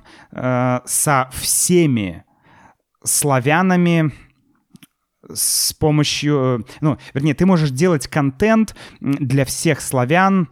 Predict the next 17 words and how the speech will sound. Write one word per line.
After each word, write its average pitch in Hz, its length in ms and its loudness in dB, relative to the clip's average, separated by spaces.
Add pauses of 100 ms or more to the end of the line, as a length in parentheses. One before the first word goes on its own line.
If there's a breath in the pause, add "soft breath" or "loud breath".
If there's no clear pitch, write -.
со - 200 -4
всего 139 360 0
мира. 131 500 2 (260 loud breath)
То 120 80 0
есть, - 200 -4
например, 151 480 0 (320 loud breath)
ты 165 300 4 (120)
можешь 135 520 0
написать 127 720 -2
пост, 135 480 -2 (280 soft breath)
э, - 40 -12
в 98 960 -4 (140)
социальной 120 640 -2
сети 214 540 0 (400 loud breath)
на 156 480 2
межславянском 135 880 0
языке, 113 500 0